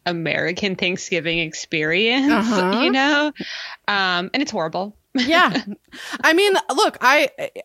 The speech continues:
Speaker 2: I have mixed feelings about Thanksgiving 'cause it's kind of my favorite holiday, but I also, like, understand what a problematic,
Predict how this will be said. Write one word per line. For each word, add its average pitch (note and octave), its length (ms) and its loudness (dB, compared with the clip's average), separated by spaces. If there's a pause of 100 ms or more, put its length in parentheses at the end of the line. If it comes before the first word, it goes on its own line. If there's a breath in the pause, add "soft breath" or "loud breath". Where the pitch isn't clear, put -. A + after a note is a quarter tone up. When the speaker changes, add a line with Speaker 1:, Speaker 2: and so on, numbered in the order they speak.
(120)
Speaker 2:
I C#4 100 2
have F4 220 4
mixed C#4 300 0
feelings A#3 340 0
about A3+ 220 2
Thanksgiving G#3 520 0
'cause G#3+ 200 0
it's A3+ 160 -2
kind A3+ 260 0
of B3+ 60 4
my A#3+ 120 4
favorite G#3+ 300 0
holiday, F#3 380 2
but G3 160 2
I F#3 60 4
also, F3+ 360 2
like, D#3 320 0
understand F3 540 -2
what E3+ 200 -2
a C#3+ 120 -8
problematic, D#3+ 880 -2